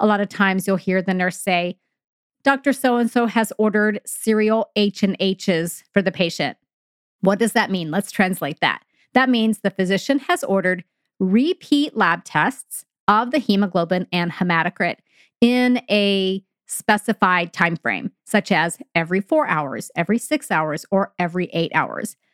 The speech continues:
That's what's referred to as a serial or series of lab tests. So a serial H and H might be H and H every four hours, every six hours, or again, every eight hours. And you'll see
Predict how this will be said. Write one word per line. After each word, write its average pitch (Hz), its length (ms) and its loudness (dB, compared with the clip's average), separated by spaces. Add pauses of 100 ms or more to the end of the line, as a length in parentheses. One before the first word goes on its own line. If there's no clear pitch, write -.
(160)
That's 185 280 0
what's 190 280 0
referred 262 460 0
to 214 200 2
as 170 300 -4
a 180 200 -4
serial 214 800 -2 (160)
or 202 320 0
series 208 680 -4
of 180 100 -2
lab 160 240 0
tests. - 460 -10 (300)
So 208 240 0
a 180 140 -2
serial 196 640 -2
H 226 220 0
and 254 120 0
H 339 380 -4 (180)
might 247 200 2
be 247 320 0 (260)
H 370 180 0
and 330 100 2
H 311 200 0
every 208 180 0
four 269 240 0
hours, 262 460 0
every 208 160 -2
six - 280 -8
hours, 175 400 0
or 311 240 2
again, 190 420 -2
every 175 380 -4
eight 160 240 -6 (100)
hours. - 440 -8 (300)
And 226 160 4
you'll 214 120 0
see 220 420 0